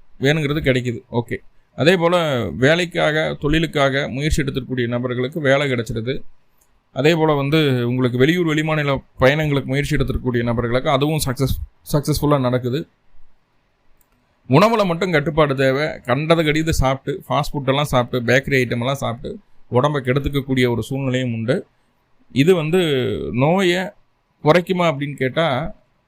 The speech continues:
கொஞ்சம் அதிகப்படுத்துறதுக்குண்டான ஒரு சூழ்நிலை, இந்த அக்ரவேட்டா தான் ஆகுதே தவிர, அஹ், குறையிறதுக்கு வாய்ப்புகள் இல்ல. அப்போ உடல் ஆரோக்கியத்தை கவனமா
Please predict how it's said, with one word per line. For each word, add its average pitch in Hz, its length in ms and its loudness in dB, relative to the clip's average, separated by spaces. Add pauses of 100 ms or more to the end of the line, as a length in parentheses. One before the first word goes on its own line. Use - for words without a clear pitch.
(320)
கொஞ்சம் 185 440 2
அதிகப்படுத்துறதுக்குண்டான 147 1040 -2
ஒரு 120 120 -2
சூழ்நிலை, 143 380 0
இந்த 123 180 2
அக்ரவேட்டா 151 460 0
தான் 143 180 0
ஆகுதே 127 320 2
தவிர, 120 240 0 (640)
அஹ், 104 800 -2 (880)
குறையிறதுக்கு 156 540 4
வாய்ப்புகள் 127 520 2
இல்ல. 117 140 -2 (640)
அப்போ 175 200 -2 (280)
உடல் 180 240 4
ஆரோக்கியத்தை 156 640 -2 (140)
கவனமா 131 400 0